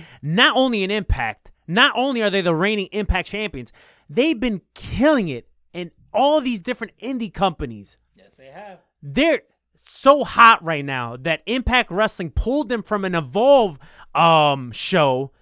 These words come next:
Speaker 1: 'cause they were afraid that W W E was gonna target these two. They are so good. And,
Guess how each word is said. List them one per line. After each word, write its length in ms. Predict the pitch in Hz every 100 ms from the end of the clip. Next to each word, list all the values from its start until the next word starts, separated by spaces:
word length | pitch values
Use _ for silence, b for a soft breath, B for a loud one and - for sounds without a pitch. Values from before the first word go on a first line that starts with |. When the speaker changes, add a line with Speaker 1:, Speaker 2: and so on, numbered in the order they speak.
| _ _
Speaker 1:
'cause 180 | - 175
they 100 | 214
were 120 | 269
afraid 300 | 233 - 247
that 140 | 208 170
W 220 | 214 208
W 220 | 202 196 220 214
E 40 |
was 240 | 160 180
gonna 220 | - 190 -
target 500 | - 262 285 165 -
these 200 | 113 -
two. 240 | - 90 _ _ _ -
They 180 | 156 277
are 100 | 214
so 360 | - - 233 208
good. 360 | 151 147 131 - _ _ _ - _ - -
And, 600 | 147 165 165 160 139 117